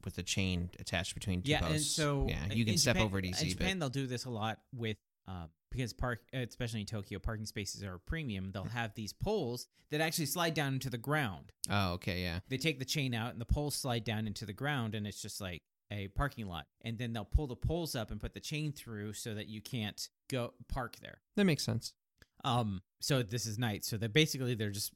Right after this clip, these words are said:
Speaker 2: making it so that, I mean, if somebody really wanted to go across the chain, they could, but it's just like, you can't, 'cause the, it's the, it's locked. So you
Speaker 1: Right.
Speaker 2: can't just,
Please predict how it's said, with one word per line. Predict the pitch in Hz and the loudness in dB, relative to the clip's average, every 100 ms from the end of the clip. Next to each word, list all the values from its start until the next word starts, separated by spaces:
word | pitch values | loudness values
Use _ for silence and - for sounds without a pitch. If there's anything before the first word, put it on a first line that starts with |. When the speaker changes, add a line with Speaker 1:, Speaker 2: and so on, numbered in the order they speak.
| - | -2
Speaker 2:
making | 127 - 117 | -2 0 -4
it | - | -4
so | 120 | -4
that, | 110 101 _ - | -4 -6 _ -2
I | |
mean, | 147 | 0
if | 135 | 2
somebody | 175 143 123 | 2 2 2
really | 120 127 131 | 0 0 0
wanted | 113 110 107 | 0 -2 -4
to | |
go | 101 104 | -4 -4
across | 98 107 95 | -2 -4 -4
the | - | -6
chain, | - 127 110 | -4 -2 0
they | 87 92 | -2 -4
could, | - 147 104 98 | 0 2 2 -2
but | 101 | -4
it's | 98 | -4
just | - 101 - | -4 -4 -4
like, | 95 85 85 - _ | -4 -6 -8 -14 _
you | 107 | -12
can't, | 101 - 98 87 - - - | -8 -2 -2 -2 -4 -6 -2
'cause | 147 - | 0 0
the, | 131 | -4
it's | 123 - | -6 -8
the, | 120 123 - - | -4 -4 -4 -10
it's | 117 107 127 | -10 -8 -2
locked. | 104 92 - | -2 -2 -6
So | - 90 | -8 -2
you | 85 | 2
Speaker 1:
Right. | 104 | 4
Speaker 2:
can't | 82 | 2
just, | - | -2